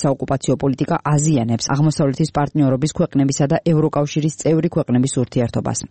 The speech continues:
ამასთან, გამოთქვა მოსაზრება იმის თაობაზე, რომ საქართველოს, უკრაინასა და მოლდოვეთს უნდა ჰქონდეს მსგავსი დამოკიდებულება თურქეთის პრეზიდენტის პოლიტიკის მიმართ, როგორიც ევროკავშირს აქვს. რებეკა ჰარმსი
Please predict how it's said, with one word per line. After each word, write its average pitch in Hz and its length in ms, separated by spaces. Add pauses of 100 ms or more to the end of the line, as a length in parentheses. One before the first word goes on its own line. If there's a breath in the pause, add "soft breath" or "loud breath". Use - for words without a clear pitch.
(220)
ამასთან, 135 380 (420 loud breath)
გამოთქვა 143 300 (100)
მოსაზრება 143 520
იმის 147 200
თაობაზე, 160 480
რომ 127 100 (140)
საქართველოს, 156 580 (100)
უკრაინასა 131 520
და 123 160
მოლდოვეთს 147 680 (200)
უნდა 185 240
ჰქონდეს 165 440 (120)
მსგავსი 160 640
დამოკიდებულება 120 800
თურქეთის 123 480
პრეზიდენტის 135 540 (100)
პოლიტიკის 143 480
მიმართ, 165 280 (120)
როგორიც 135 300 (140)
ევროკავშირს 120 680
აქვს. - 240 (320)
რებეკა 127 340
ჰარმსი 147 380